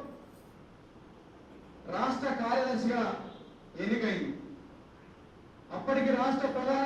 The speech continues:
కార్యదర్శిగా ఉన్న సూర్యమన్న రాష్ట్ర అధ్యక్షుడిగా ఎన్నికయ్యారు. సూర్యమన్న రాష్ట్ర అధ్యక్షుడు అయిన తర్వాత ఐఎఫ్టీలో ఉన్నంతసేపు మనం రాష్ట్ర అధ్యక్షులు, రాష్ట్ర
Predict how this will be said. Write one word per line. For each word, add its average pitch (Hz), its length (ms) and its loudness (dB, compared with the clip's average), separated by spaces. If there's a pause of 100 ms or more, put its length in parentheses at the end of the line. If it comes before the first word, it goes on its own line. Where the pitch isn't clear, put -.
కార్యదర్శిగా 269 480 4
ఉన్న 254 220 2
సూర్యమన్న 269 420 2 (1120)
రాష్ట్ర 240 320 0 (180)
అధ్యక్షుడిగా 262 520 2 (520)
ఎన్నికయ్యారు. 202 460 0 (2500)
సూర్యమన్న 285 480 4 (160)
రాష్ట్ర 254 300 2
అధ్యక్షుడు 269 360 4
అయిన 269 220 4
తర్వాత 247 300 2 (1000)
ఐఎఫ్టీలో 285 640 4
ఉన్నంతసేపు 269 640 4
మనం 269 220 4 (960)
రాష్ట్ర 247 380 2 (960)
అధ్యక్షులు, 269 440 2 (160)
రాష్ట్ర 247 280 2